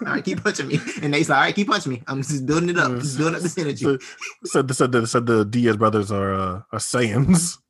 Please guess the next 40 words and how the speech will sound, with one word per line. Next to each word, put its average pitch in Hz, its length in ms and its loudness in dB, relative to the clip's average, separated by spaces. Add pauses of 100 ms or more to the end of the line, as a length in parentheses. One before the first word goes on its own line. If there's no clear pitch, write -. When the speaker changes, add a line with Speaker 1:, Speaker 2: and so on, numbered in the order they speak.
(120)
Speaker 2:
They're 160 120 2
Saiyans, 156 400 2
basically, 139 360 0
yes, 113 220 -8
yes. 117 320 -8 (500)
They 135 240 0
run 151 200 2
out 143 100 2
of 127 80 -2
juice, 135 220 -2
though. 101 300 -8
I 110 120 -6
don't 123 100 -4
know. 120 180 -6 (640)
Nate, 127 300 -4 (360)
I 117 60 -6
don't 113 120 -6
know. 110 100 -6
George, 135 460 -4
George 131 260 0
about, 117 260 -6
Masvidal 135 500 0
about 110 220 -4
getting 117 140 -4
Nate 107 120 -8
out 107 180 -4
of 73 60 -16
there, 73 140 -14
though. - 220 -14 (640)
Masvidal 120 360 -2
<laughs> - 0 -
was, - 1040 -12
was 139 180 -6
beating 170 280 -6
the - 100 -14
mess 135 220 -10
out - 120 -12
of - 80 -12
Nate, - 240 -14
dog. - 260 -16